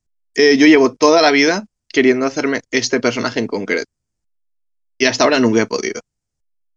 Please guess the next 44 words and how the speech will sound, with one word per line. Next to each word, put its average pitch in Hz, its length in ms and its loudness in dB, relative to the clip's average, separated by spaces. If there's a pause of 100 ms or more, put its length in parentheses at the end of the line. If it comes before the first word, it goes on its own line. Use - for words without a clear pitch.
(200)
Por 143 120 0
la 147 120 2
sencilla 214 380 2
razón 196 340 -2
de 180 100 0
que 143 120 -2
no 143 200 0
existía 131 580 0
en 101 80 -6
otros, - 540 -10
en 123 100 -2
otros 110 760 0
juegos 156 500 2
y 139 80 0
nadie 127 260 2
me 147 80 2
ayudó 117 200 2
a 107 40 2
implementarlo. 113 560 -4 (920)
Yo 156 140 2
me 170 100 2
quería 160 200 2
hacer 160 160 -2
un 151 100 -2
cambiaformas. - 800 -4 (880)
Pero 151 180 2
este 202 180 0
cambiaformas 190 800 0 (140)
no, 160 400 0
no 190 200 2
es, 220 240 0
no 185 200 2
es 220 120 0
un 175 180 2
druida 160 440 6 (800)
que 143 100 0
se 143 120 -4
convierte 139 360 0
en 131 60 -2
animales. 110 600 -8
No 139 180 -2
es 143 100 -6
tan 117 160 -10
fácil. - 380 -12